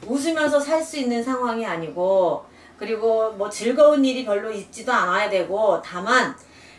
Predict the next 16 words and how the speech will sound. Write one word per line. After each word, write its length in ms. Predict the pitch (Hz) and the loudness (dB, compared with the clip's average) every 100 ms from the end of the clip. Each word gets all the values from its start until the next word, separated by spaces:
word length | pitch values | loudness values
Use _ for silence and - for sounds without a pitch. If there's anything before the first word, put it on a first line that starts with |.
| - | -8
각자 380 | 220 220 302 | -6 0 2
각자 340 | 285 277 269 254 | 4 2 0 -2
지금 280 | 226 233 226 | -2 -4 -4
대주님이 500 | 196 196 247 247 226 | -6 -6 -4 -2 -2
됐던 520 | 226 - 214 220 220 | -2 0 2 2 0
기주님이 500 | - 196 220 220 214 | -8 -12 -12 -10 -8
됐던 380 | 202 202 202 202 | -8 -6 -6 -4
서로가 480 | 262 277 254 220 226 | -4 -4 2 2 2
막 360 | 196 196 - - | -2 -6 -10 -14
튕겨지든 640 | 330 302 277 226 208 208 | -6 0 0 0 -6 -8
사내 320 | - 285 269 | -8 -4 -2
안 240 | 247 190 196 | 0 -2 -2
사내 260 | 214 202 | -4 -4
시끄럽고 720 | 202 262 254 226 202 - 202 190 | -6 -8 -4 -4 -4 -4 -2 0
애는 320 | 202 220 214 | 0 0 -2
애대로 600 | 196 202 214 214 220 226 | -2 -2 -4 -2 -2 -2